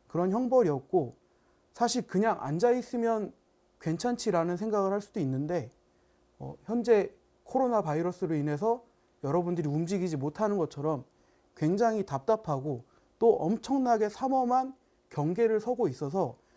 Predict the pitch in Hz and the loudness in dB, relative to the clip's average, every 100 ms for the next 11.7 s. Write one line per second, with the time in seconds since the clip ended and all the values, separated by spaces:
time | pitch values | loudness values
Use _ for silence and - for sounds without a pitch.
0 | _ - 139 233 254 247 190 202 - 139 | _ -2 0 2 0 -2 -4 -4 -4 -4
1 | 135 131 117 _ _ _ _ _ - 160 | -2 -4 -8 _ _ _ _ _ -4 -2
2 | 185 226 240 240 185 143 180 151 139 135 | 0 0 0 0 0 0 0 0 -4 -2
3 | 190 139 - _ _ _ - 139 151 233 | -2 -2 -6 _ _ _ -8 -2 6 6
4 | 214 170 - _ _ _ _ _ - - | 6 -4 -10 _ _ _ _ _ -8 0
5 | 185 240 - 208 185 135 - _ _ _ | 2 2 -2 -2 -2 -4 -10 _ _ _
6 | _ - 147 202 202 196 190 175 156 233 | _ -4 2 2 2 0 -2 -4 -4 -2
7 | 220 175 175 226 - 131 - 190 127 - | -2 -2 -2 -4 -4 -8 0 0 0 -6
8 | _ _ _ _ _ 127 123 123 _ _ | _ _ _ _ _ -8 -8 -10 _ _
9 | _ _ _ _ 151 170 233 226 202 - | _ _ _ _ 4 10 10 8 2 -2
10 | 139 170 165 165 156 143 226 247 269 233 | -4 -2 -2 -2 -6 -4 -4 -2 0 0
11 | 196 156 131 127 143 202 | 0 -2 -4 -6 -4 -4